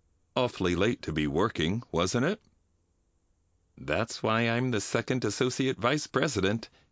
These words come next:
Heron said, with more than a hint of pride.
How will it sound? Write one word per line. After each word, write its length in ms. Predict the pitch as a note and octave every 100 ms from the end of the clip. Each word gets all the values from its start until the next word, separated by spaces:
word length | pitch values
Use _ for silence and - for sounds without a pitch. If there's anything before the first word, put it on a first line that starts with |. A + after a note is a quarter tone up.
| _
Heron 300 | - C#2+ C2+
said, 420 | - D2 C2+ E2+ - _ _ _ _
with 220 | E2+ -
more 220 | D#2 C#2
than 160 | C2+ C2
a 40 |
hint 340 | C2+ - C2+ -
of 180 | B1 _
pride. 500 | D2 C2 C2 D#2